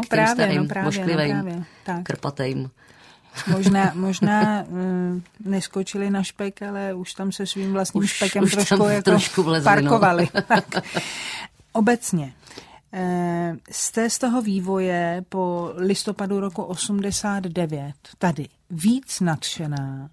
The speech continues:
Speaker 2: z té svobody,
Speaker 1: Hmm.
Speaker 2: anebo víc otrávená?
Speaker 1: Ne, u mě převládá, u mě, mm, převládá ten optimismus. Eh, myslím si, že, že, eh, si to, že lidi strašně zapomínají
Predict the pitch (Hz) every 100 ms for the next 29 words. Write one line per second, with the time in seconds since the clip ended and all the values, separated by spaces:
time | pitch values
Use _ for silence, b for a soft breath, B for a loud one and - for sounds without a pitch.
0 | _ _ _ _ - 196 156 127 123 127
1 | 127 135 - _ 151 147 127 120 120 B
2 | B 190 214 247 233 196 170 156 160 156
3 | 156 151 139 135 _ B B B B B
4 | 139 127 - 127 139 139 139 131 131 131
5 | 135 131 - - 127 127 127 127 - 87
6 | 90 - 131 123 123 120 - 127 113 -
7 | 147 139 139 - B B B - 131 127
8 | 117 123 120 131 139 139 131 135 - -
9 | 117 131 135 135 123 - 67 80 107 -
10 | B B - 147 143 156 - _ - -
11 | - 139 160 - 156 151 175 - 156 190
12 | 165 160 170 135 120 104